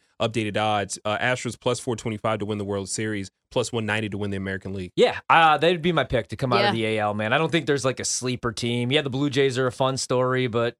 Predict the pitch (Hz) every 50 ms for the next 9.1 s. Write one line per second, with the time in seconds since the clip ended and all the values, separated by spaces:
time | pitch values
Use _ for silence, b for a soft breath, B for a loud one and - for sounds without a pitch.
0 | _ _ - 123 127 135 131 127 131 135 135 135 131 135 135 131 123 - - 120
1 | 120 120 117 120 127 123 110 - - 127 123 - 113 - - - 139 135 - 139
2 | 135 131 131 127 117 107 127 127 123 - 120 117 120 113 120 131 123 110 120 120
3 | 120 123 123 120 - - 131 131 131 123 - - 196 190 175 185 147 143 135 139
4 | 143 143 - 156 135 113 120 104 110 107 117 123 131 135 - - 147 143 147 147
5 | 143 131 135 139 156 185 190 175 - - 160 143 131 135 139 127 120 120 - -
6 | 135 123 120 113 117 107 107 104 - 110 107 107 104 101 101 107 92 101 143 147
7 | 143 - 143 131 131 135 139 135 135 135 135 131 131 123 b b b b b b
8 | b b _ - 120 - 160 165 160 156 139 139 139 147 147 147 - 151 147 139
9 | 113 -